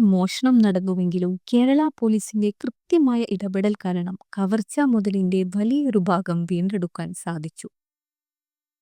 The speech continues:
സിനിമയെ വെല്ലുന്ന ഈയൊരു കൊള്ള, എന്നാൽ സിനിമയെപ്പോലെ നീതി അവസാനമായി വിജയിച്ച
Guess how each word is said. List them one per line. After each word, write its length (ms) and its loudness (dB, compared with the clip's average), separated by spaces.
സിനിമയെ 680 4
വെല്ലുന്ന 400 4
ഈയൊരു 460 4
കൊള്ള, 260 -2
എന്നാൽ 280 0
സിനിമയെപ്പോലെ 960 2
നീതി 520 2
അവസാനമായി 800 0
വിജയിച്ച 540 -4